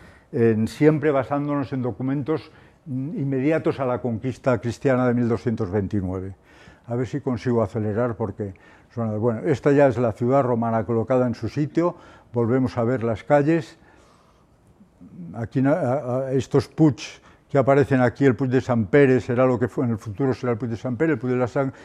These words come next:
esto es el trazado de la posterior y última muralla, eh, renacentista.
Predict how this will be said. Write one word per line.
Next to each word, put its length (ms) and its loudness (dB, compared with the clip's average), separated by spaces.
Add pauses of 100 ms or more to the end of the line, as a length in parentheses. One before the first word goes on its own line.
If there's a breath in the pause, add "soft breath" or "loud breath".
(140 loud breath)
esto 200 -2
es 120 -6
el 100 2
trazado 540 4
de 40 4
la 160 0 (480 soft breath)
posterior 800 0 (240 loud breath)
y 100 0
última 460 2
muralla, 540 2 (880 soft breath)
eh, 480 -2
renacentista. 920 -4